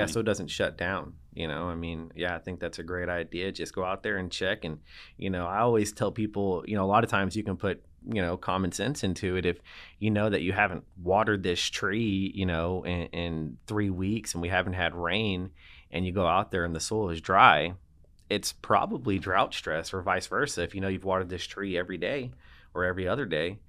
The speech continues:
Speaker 2: and, you know, you're, you go out there and tree is showing you stress signs and you start digging and it's, you know, soppy wet, it's probably too
Speaker 1: Mm-hmm.
Speaker 2: much moisture.
Speaker 1: Yeah. It, it, one rule of thumb is if you can take a screwdriver and you can easily push it into the soil under the tree,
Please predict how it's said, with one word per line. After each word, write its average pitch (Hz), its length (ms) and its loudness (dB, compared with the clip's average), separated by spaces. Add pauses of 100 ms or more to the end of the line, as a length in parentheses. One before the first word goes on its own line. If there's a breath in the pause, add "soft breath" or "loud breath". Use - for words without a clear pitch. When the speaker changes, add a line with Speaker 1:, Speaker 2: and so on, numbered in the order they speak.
(340)
Speaker 2:
and, 90 480 -2
you 98 240 -4
know, 92 240 -2
you're, 90 240 -6
you 87 280 -8
go 90 200 -2
out 104 240 0
there 85 220 0
and 82 120 -6
tree 95 240 -4
is 98 60 -4
showing 95 260 -4
you 90 80 -6
stress 120 320 -2
signs 92 380 -4
and 82 180 -6
you 90 60 -6
start 87 340 -2
digging 87 340 -4
and 82 120 -6
it's, - 300 -8 (100)
you 101 100 -2
know, 82 380 -4
soppy 92 500 -2
wet, 107 380 -2 (380)
it's - 100 -14
probably 95 440 0
too 107 180 -2
Speaker 1:
Mm-hmm. 107 100 6
Speaker 2:
much 87 200 0
moisture. 78 540 -10
Speaker 1:
Yeah. 82 380 -2
It, 110 260 2
it, 117 240 -4
one 123 260 6
rule 117 240 10
of 104 120 4
thumb 95 320 6
is 90 100 0
if 87 160 -4
you 110 140 4
can 104 180 4
take 92 260 6
a 92 60 -2
screwdriver 87 760 4
and 85 120 0
you 92 100 0
can 90 140 0
easily 92 340 2
push 90 300 -2
it 87 80 -2
into 92 180 2
the 87 140 -2
soil 95 380 2
under 95 160 4
the 85 100 0
tree, 92 440 2